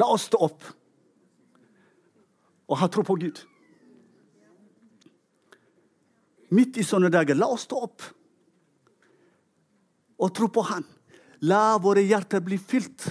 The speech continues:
av hans fred. Fordi det er det som skal gjøre oss sterk. La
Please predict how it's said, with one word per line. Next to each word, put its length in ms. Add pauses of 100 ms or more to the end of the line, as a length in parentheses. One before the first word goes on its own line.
(1600)
av 340 (360)
hans 260
fred. 320 (2000)
Fordi 200
det 280 (400)
er 180
det 220
som 500 (580)
skal 320
gjøre 240
oss 160
sterk. 440 (1080)
La 100